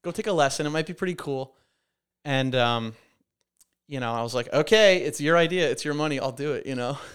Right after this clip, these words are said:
<laughs> And, um, I went for my first lesson. I remember my flight instructor called me, like, a few days before. He's like, "Hey, my name's Matt."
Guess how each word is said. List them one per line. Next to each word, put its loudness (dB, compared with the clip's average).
<laughs> 0
And, 2
um, 6
I 0
went 0
for -10
my -4
first -6
lesson. 0
I 0
remember 0
my 0
flight 2
instructor -6
called 0
me, -2
like, -6
a -20
few -6
days 0
before. -6
He's -4
like, -8
"Hey, 6
my -2
name's -2
Matt." -2